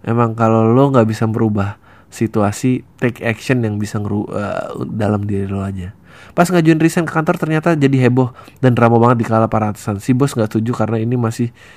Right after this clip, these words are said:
masa sibuknya kantor dan menurut kontrak gue, gue nggak diperbolehkan untuk resign di masa sibuk.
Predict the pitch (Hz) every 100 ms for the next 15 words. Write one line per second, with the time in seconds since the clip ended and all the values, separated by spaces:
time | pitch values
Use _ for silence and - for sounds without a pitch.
0 | - - 123 135 120 113 117 107 110 120
1 | 117 107 107 107 107 - 110 107 - 113
2 | 120 123 123 120 107 104 104 107 107 117
3 | 110 113 110 120 117 107 107 104 104 98